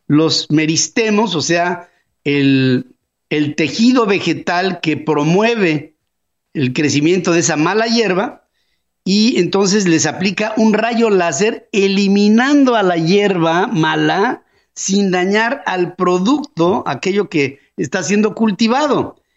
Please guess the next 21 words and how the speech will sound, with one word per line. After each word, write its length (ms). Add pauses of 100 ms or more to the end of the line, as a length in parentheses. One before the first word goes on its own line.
evitando 540
de 60
este, 440
de 120
este 200
modo 380
el 220
uso 200
de 100
elementos 540
tóxicos 720 (360)
que 160
dañen 580
a 220
la, 500 (380)
al 100
medio 220
ambiente 600
o 380
a 160
la, 420